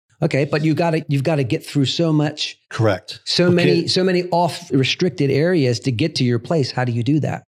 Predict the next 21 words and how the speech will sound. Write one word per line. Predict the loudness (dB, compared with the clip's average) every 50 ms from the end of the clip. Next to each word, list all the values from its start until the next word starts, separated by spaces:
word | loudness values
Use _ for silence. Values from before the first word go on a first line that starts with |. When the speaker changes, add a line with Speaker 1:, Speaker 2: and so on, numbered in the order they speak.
| _ _ _ _
Speaker 2:
Well, | 0 2 2 2 0 -2 -6 _ _ _ _
can | -8 -6 -6
you | -6 -8 -10 _ _ _
transport | -4 -2 0 0 -2 -2 -2 0 0 0 0
it | -4 -6 -8 _ _ _ _ _
unloaded? | -2 0 2 0 0 0 -2 -4 -6 -4 _
Speaker 1:
You | 0 0
can't. | 2 0 -2 -2 -4 -12 _ 0
Uh, | 0 2 2
well, | 2 0 0 0 0
there | 0 0 2 2
you | 2 2
go. | 0 0 -2 0
You'd | -2 -2 0
have | 0 -2 -2 -2 -2
to, | 0 0
you'd | 2 2 2
have | 0 0 -2
to | -2 -2
be | -2 -2
unloaded. | 0 0 0 2 2 0 0 -2 -4 -8 -10